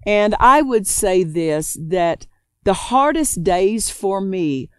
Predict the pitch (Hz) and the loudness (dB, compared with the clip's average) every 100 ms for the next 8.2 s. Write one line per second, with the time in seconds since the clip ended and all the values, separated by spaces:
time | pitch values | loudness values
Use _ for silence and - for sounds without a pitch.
0 | _ _ 196 226 262 233 233 226 247 247 | _ _ -2 2 2 2 -2 0 0 0
1 | 240 226 - 240 240 - 202 180 202 240 | -4 -4 -6 -6 -8 -4 -4 0 0 0
2 | 196 180 135 180 - - 214 226 - 196 | 0 0 0 -2 -4 -4 -4 -4 -2 0
3 | 190 202 208 185 180 - 185 175 180 160 | 0 -2 -4 -2 -4 -4 -6 -4 -4 -2
4 | 160 160 180 208 220 190 214 202 202 185 | -2 -2 -2 -2 -4 -2 -2 -2 -4 -6
5 | 175 180 170 180 175 151 151 156 151 147 | -6 -6 -4 -2 -2 -2 -2 -4 -6 -8
6 | - 226 233 214 220 214 196 190 185 196 | -6 -4 -4 -8 -8 -6 -2 0 0 -2
7 | 196 196 185 190 180 175 - - 208 214 | -2 -4 -4 -4 -4 -6 -6 -6 -4 -4
8 | 180 151 | -4 -6